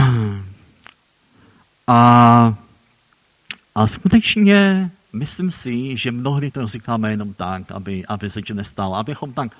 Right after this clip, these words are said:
nějak ho tak pozbudili toho druhého člověka.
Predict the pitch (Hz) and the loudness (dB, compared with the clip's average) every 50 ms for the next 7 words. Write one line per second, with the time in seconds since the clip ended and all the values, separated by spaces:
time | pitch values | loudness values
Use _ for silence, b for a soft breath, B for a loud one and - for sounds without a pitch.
0 | b b b b - 113 123 123 113 117 123 - 131 117 104 _ _ _ - 117 | b b b b -10 -10 -8 -8 -10 -12 -12 -10 -10 -10 -10 _ _ _ -10 -10
1 | 117 107 107 98 117 113 104 113 107 107 98 - 110 107 107 98 104 101 101 98 | -8 -8 -8 -8 -6 -6 -4 -4 -6 -6 -8 -8 -6 -6 -6 -6 -6 -4 -2 -2
2 | 98 92 92 90 - - 101 95 87 92 87 85 - 92 82 80 80 76 | -2 -2 -4 -6 -6 -6 -6 -6 -4 -6 -8 -8 -8 -8 -8 -8 -10 -12